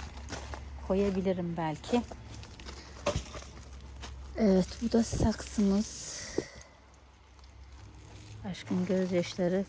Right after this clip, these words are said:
kurumuş. Bunları alalım. Hı.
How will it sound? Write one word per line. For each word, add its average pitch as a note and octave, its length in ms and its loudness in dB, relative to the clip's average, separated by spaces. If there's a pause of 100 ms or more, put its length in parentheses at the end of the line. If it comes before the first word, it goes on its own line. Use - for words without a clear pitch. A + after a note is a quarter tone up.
(160)
kurumuş. F3+ 560 2 (1700)
Bunları G#3 200 -4 (180)
alalım. F3 680 0 (1200)
Hı. G3 60 2